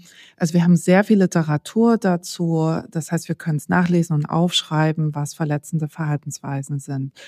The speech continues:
Das heißt aber noch lange nicht, dass das dann auch schon eine Verständigung im Team ist. Das heißt,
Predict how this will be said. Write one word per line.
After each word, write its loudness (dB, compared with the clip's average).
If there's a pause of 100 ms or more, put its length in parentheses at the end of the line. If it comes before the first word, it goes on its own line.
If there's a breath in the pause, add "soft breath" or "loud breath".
(340 loud breath)
Das -6
heißt 0
aber 2
noch 2
lange 4
nicht, 2
dass -8
das -4
dann -2
auch -2 (460 loud breath)
schon 4
eine 6
Verständigung 2
im 0
Team 2
ist. -8
Das -10
heißt, -2